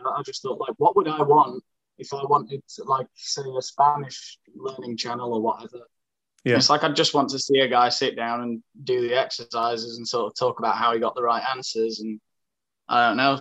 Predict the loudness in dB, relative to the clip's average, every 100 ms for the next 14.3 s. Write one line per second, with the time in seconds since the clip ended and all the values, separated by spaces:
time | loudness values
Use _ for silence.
0 | -2 -2 0 -2 -2 -4 -8 -10 -10 -8
1 | -6 -6 0 2 4 0 0 -2 0 0
2 | -2 -4 -2 -4 0 0 0 2 2 2
3 | 2 2 -2 -20 _ -14 -14 _ 2 2
4 | 2 4 4 2 _ -2 -2 -2 -4 -2
5 | 0 0 2 2 2 -2 -10 -16 -18 _
6 | -16 -16 _ -8 0 4 6 6 4 2
7 | 0 -4 -20 _ _ 2 2 -8 _ _
8 | 4 6 8 6 4 4 6 6 2 0
9 | -6 -6 -8 -20 _ _ 6 6 2 4
10 | 8 10 10 10 10 10 10 10 10 10
11 | 6 2 6 6 6 4 -6 -20 _ _
12 | _ _ 8 8 8 8 6 6 8 10
13 | 8 8 6 6 4 4 2 2 4 6
14 | 4 2 -8